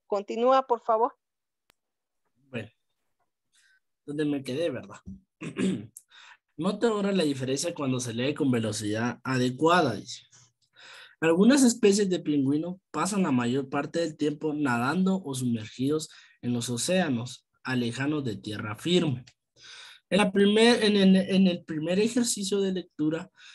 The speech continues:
Speaker 2: de la oración de los pingüinos, al leer así, el niño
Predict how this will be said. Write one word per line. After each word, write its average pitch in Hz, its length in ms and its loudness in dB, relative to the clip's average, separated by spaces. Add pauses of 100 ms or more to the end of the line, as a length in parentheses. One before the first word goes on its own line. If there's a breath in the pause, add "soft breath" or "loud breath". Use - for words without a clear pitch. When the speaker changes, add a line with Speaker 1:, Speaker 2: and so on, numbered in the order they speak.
(140)
Speaker 2:
de 170 160 2
la 165 120 4
oración 160 440 -2
de 214 80 2
los 220 180 2
pingüinos, 170 760 -2
al 147 280 -2
leer 131 360 0
así, 190 560 0 (160)
el 151 280 0
niño 196 420 -2